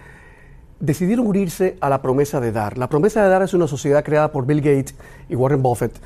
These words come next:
con la promesa de donar sus fortunas o parte de sus fortunas para causas solidarias. Más de un cínico dijo entonces que lo hacían para purgar sus pecados y paliar su mala conciencia. Ya sabe usted que la gente siempre habla.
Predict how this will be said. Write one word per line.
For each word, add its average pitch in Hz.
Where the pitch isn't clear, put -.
con 151
la 143
promesa 175
de 165
donar 156
sus -
fortunas 147
o 131
parte 180
de 139
sus 143
fortunas 165
para 131
causas 131
solidarias. 104
Más 175
de 208
un 190
cínico 180
dijo 156
entonces 117
que 151
lo 147
hacían 143
para 123
purgar 117
sus 117
pecados 135
y 139
paliar 120
su 139
mala 104
conciencia. 120
Ya 160
sabe 127
usted 131
que 123
la 110
gente 110
siempre 101
habla. 69